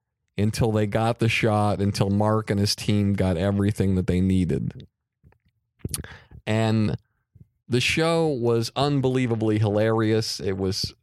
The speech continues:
fantastic. It was, you couldn't stop watching it.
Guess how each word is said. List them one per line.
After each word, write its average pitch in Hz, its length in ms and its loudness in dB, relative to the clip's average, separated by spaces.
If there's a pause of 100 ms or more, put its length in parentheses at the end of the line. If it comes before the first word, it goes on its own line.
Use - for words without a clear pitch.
fantastic. 107 1080 -2
It 98 120 -4
was, 98 400 -2
you 104 240 -2
couldn't 123 500 -2
stop 104 460 0
watching 101 480 0
it. 95 160 0